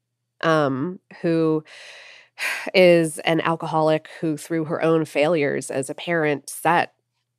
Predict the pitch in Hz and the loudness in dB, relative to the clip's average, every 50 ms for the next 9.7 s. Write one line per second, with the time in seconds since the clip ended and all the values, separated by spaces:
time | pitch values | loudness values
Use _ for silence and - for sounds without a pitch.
0 | _ _ - - - - 135 135 - - 147 139 139 139 139 135 135 143 143 - | _ _ -10 -6 -4 -2 -4 -4 -4 -4 -2 0 0 0 0 0 0 -2 -2 -2
1 | 143 151 151 156 147 131 - - - - 139 147 147 131 131 - _ _ _ - | -4 -4 -4 -6 -8 -10 -12 -12 -6 -4 -2 0 0 0 -2 -6 _ _ _ -12
2 | - - 151 147 - - - - - - _ _ _ _ _ _ _ - - 156 | -8 -8 -6 -6 -6 -8 -10 -12 -14 -18 _ _ _ _ _ _ _ -10 -6 -4
3 | 151 151 - 269 285 - 147 143 - - - - 180 165 147 - - - - - | -4 -4 -4 -4 -4 -4 -4 -6 -6 -8 -4 0 0 0 0 0 -4 -8 -14 -20
4 | - - - - - - - 175 175 170 165 165 156 - _ - - 277 277 240 | -20 -20 -20 -20 -14 -6 -2 0 0 0 0 0 -4 -6 _ 0 2 4 4 6
5 | 208 196 196 190 190 185 208 208 196 190 180 180 175 - _ - 175 175 175 175 | 4 4 2 2 0 2 4 4 6 6 4 2 0 -2 _ -2 0 0 2 2
6 | 170 170 170 170 165 156 151 175 - - 311 277 208 - - - - - - - | 2 2 2 2 2 2 2 -2 -4 -2 0 0 0 -2 -2 -4 -4 -4 -4 -8
7 | 185 - _ _ _ _ - 170 165 165 160 160 160 160 160 165 - _ - 185 | -10 -14 _ _ _ _ -6 -4 -2 -2 -2 -2 -2 -4 -4 -6 -10 _ -10 -4
8 | 185 185 170 165 165 156 - - - - _ - - 170 165 160 - - 185 180 | -2 -2 0 0 -2 -6 -10 -18 -20 -20 _ -4 -2 -2 -2 -2 -4 -2 0 0
9 | 180 190 170 143 131 135 127 123 131 139 160 180 202 | 0 2 2 0 0 0 0 -2 0 -2 -2 -4 -8